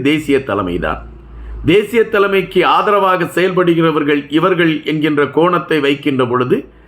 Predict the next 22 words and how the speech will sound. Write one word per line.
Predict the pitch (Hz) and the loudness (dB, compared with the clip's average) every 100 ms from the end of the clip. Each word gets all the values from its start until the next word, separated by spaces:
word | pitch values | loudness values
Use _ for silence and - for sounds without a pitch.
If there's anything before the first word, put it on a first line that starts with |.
| - - | -20 -6
நாங்கள் | 156 185 220 214 196 | -2 0 0 0 2
முன்பிலிருந்தே | 175 214 220 214 202 190 220 220 | 0 0 2 4 2 2 0 2
தேசிய | 175 185 202 | 2 2 0
தலைமைக்கு | 190 180 180 175 - 156 | 0 0 0 -2 0 0
ஆதரவாகத்தான் | 151 170 175 165 160 143 143 156 151 | 2 2 0 2 0 0 -2 -2 -2
செயல்பட்டு | 156 160 156 - 151 | -2 -2 -2 -2 -2
கொண்டிருக்கிறோம். | 127 139 131 131 127 135 127 101 - _ _ - | -2 0 2 0 0 0 0 -4 -12 _ _ 0
இவர்கள் | 143 202 208 214 | 2 4 2 2
யார் | 196 196 185 | 2 0 0
இப்பொழுது | 165 175 180 165 165 | -2 2 2 4 2
தேசிய | 147 185 175 180 | 2 2 2 0
தலைமையை | - 160 151 147 | 0 0 2 2
மையப்படுத்திய | 135 160 180 170 156 - 143 143 | 2 0 0 0 -2 -2 -2 0
கருத்துக்களை | 147 151 151 165 143 139 123 127 - _ | 0 -2 0 2 2 2 0 -8 -20 _
பதிவிடுவது | 156 160 214 196 175 160 151 151 143 147 | -2 0 2 2 4 2 4 2 2 -2
என்கின்ற | 156 151 139 139 139 - - - | 0 0 2 2 0 -2 -12 -6
கோணத்தில் | - 175 202 196 - 196 202 165 | 2 4 4 0 0 0 0 -2
இந்த | 151 139 | -2 0
கருத்து | 139 175 185 190 | 2 0 2 2
மோதல் | 170 160 147 139 135 127 | 2 2 2 0 0 0
ஆரம்பித்தது. | 139 156 151 135 107 113 135 175 - _ - _ - | 2 2 0 -2 0 0 0 0 -6 _ -20 _ -2
இப்பொழுது | 147 170 220 208 170 | 0 2 2 2 2